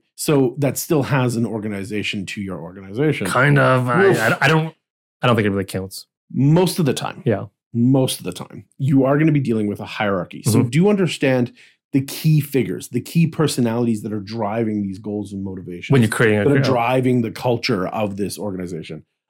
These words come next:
Speaker 1: um, how they interact with those assets. Maybe
Speaker 2: Okay.
Speaker 1: they are one of the N P Cs that you gain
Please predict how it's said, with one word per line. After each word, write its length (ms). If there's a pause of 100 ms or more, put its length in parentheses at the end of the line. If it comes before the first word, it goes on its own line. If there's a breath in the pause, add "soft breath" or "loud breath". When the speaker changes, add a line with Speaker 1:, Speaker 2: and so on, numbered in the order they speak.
(120)
Speaker 1:
um, 240
how 220
they 100
interact 420
with 200
those 200
assets. 560 (220)
Maybe 220
Speaker 2:
Okay. 120
Speaker 1:
they 60
are 240
one 140
of 60
the 120
N 140
P 160
Cs 380
that 120
you 80
gain 220